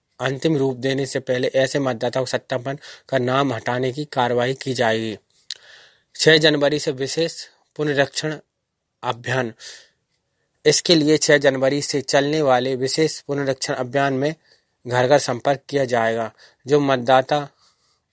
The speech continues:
बताए गए पते पर नहीं पाया जाता है तो उनके नाम सूची से हटाने की प्रक्रिया की जाएगी। नोटिस देकर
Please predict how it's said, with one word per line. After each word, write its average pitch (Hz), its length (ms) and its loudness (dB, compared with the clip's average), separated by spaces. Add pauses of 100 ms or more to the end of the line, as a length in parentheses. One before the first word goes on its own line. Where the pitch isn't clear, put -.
बताए 135 420 2
गए 135 200 0 (100)
पते 131 260 -2
पर 127 180 -2
नहीं 131 300 -6 (400)
पाया 135 280 4
जाता 127 380 -2
है 131 200 -8 (280)
तो 156 120 2 (420)
उनके 135 340 0
नाम 139 260 0
सूची 131 320 -6
से 160 220 -4 (260)
हटाने 131 320 2
की 131 120 -10
प्रक्रिया 139 340 -4
की 135 160 -6
जाएगी। 117 420 -4 (400)
नोटिस 147 440 4
देकर 147 360 2